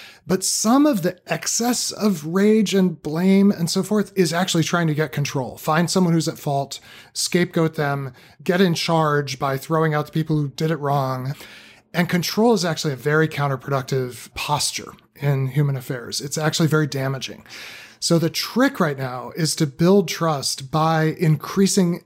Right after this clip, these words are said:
as much as we can, increasing one another's authority, giving other, each other ways to take meaningful action, and also vulnerability. Let me just give you one example, literally from this afternoon, walking around my own neighborhood. It's happening in neighborhoods all over the country right now.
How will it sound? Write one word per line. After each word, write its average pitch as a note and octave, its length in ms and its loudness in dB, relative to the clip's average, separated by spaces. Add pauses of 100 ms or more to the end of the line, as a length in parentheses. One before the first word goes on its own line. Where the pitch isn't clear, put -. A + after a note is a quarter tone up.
as D#3 200 -2
much G3 360 4
as G3+ 100 2
we G3+ 100 4
can, D#3+ 380 -2
increasing G3 560 2
one F#3+ 120 4
another's F3 340 2
authority, C#3 520 0
giving G3 380 6
other, F#3 320 4
each F3 200 -2
other D#3+ 180 2
ways D3+ 280 0
to - 100 -12
take D3 180 -4
meaningful D3 340 0
action, B2+ 460 -8 (420)
and F3 200 2
also F3 340 2
vulnerability. D3 640 0 (480)
Let F#3 140 4
me G#3+ 80 8
just F#3 180 0
give F#3+ 100 4
you E3+ 100 2
one E3+ 320 4
example, D#3 500 0
literally F3 340 6
from E3 160 2
this D#3 160 0
afternoon, C#3+ 440 0
walking D3 280 2
around D3 160 4
my C#3 140 0
own C3+ 80 -2
neighborhood. C#3 320 0
It's C3 160 -4
happening D#3+ 320 0
in C#3+ 80 2
neighborhoods C#3+ 340 0
all D#3 140 0
over D#3 120 4
the D3 80 0
country D3 280 -2
right C#3 180 -4
now. B2+ 320 -12